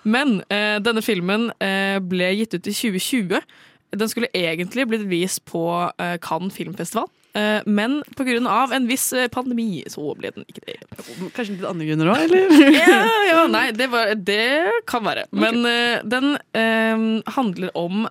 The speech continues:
Speaker 1: Aya, eh, som blir forlatt på en, eh, en, eh, trapp på et barnehjem av moren sin, og så får hun bare beskjed om at «jeg plukker deg opp om et par år». Og så blir hun bare forlatt på dette barnehjemmet alene. Og så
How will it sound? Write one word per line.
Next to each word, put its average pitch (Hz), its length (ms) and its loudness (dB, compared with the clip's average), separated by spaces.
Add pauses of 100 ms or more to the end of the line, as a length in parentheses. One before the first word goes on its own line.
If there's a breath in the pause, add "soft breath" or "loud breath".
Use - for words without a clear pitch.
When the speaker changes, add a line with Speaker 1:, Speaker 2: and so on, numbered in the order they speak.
Speaker 1:
Aya, 170 320 -2 (240)
eh, 202 220 -2
som 196 440 -2
blir 175 380 -6
forlatt - 500 -8
på 185 200 -2 (120)
en, 190 260 -4
eh, 196 380 -6
en, 196 220 -4
eh, 196 380 -4
trapp - 360 -8
på 247 120 -2
et - 20 -10
barnehjem 240 460 0
av 220 120 2
moren 208 220 0
sin, 302 160 -4 (480 soft breath)
og 233 100 2
så 240 220 0
får 185 220 0
hun 196 100 0
bare 180 180 0
beskjed 180 220 -2
om 156 140 -6
at 190 40 -16
«jeg 339 220 -2
plukker 220 240 0
deg 160 80 0
opp 170 60 -8
om 175 100 -6
et 196 80 -8
par 160 160 -2
år». - 160 -10 (680 soft breath)
Og 320 80 4
så 349 80 4
blir 285 80 4
hun 220 80 2
bare 190 100 2
forlatt 170 220 -2
på 180 80 -2
dette 175 120 -6
barnehjemmet 165 360 0
alene. 160 300 -2 (420 loud breath)
Og 254 100 2
så 254 180 2